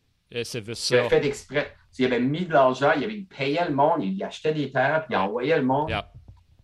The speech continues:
Speaker 2: C'est comme toute cette histoire-là de résilience, puis de,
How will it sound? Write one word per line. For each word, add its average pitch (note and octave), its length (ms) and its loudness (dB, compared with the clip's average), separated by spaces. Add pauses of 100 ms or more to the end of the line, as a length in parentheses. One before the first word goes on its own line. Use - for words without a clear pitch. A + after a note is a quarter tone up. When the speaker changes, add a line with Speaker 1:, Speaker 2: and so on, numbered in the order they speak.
(580)
Speaker 2:
C'est B2+ 160 -6
comme A2 340 -2 (760)
toute G#3+ 140 2
cette - 140 -12
histoire-là D3 580 -2
de A2+ 100 -8
résilience, C3+ 880 0
puis G2+ 140 -12
de, G2+ 400 -6